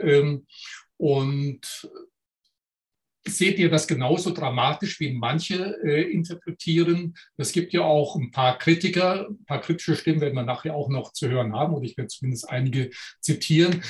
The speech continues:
Aber die erste Konferenz gab's ja zweiundneunzig in Rio de Janeiro. Ist seitdem dann wirklich all das passiert, was hätte passieren müssen? Oder wie weit hinken wir nach? Viele sagen ja heute schon bereits, also das Ziel eins Komma fünf Grad wird ja ohnehin nie mehr zu erreichen sein.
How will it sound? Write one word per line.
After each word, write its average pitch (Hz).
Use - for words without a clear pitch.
Aber 131
die 151
erste 160
Konferenz 156
gab's -
ja 143
zweiundneunzig 135
in 127
Rio 127
de 117
Janeiro. 147
Ist 170
seitdem 160
dann 147
wirklich 170
all 131
das 147
passiert, 165
was 135
hätte 151
passieren 147
müssen? 175
Oder 156
wie 160
weit 147
hinken 160
wir 143
nach? 107
Viele 165
sagen 143
ja 143
heute 143
schon 147
bereits, 123
also 123
das 135
Ziel 165
eins 156
Komma 135
fünf 147
Grad 135
wird 147
ja 160
ohnehin 147
nie 143
mehr 139
zu -
erreichen 135
sein. 90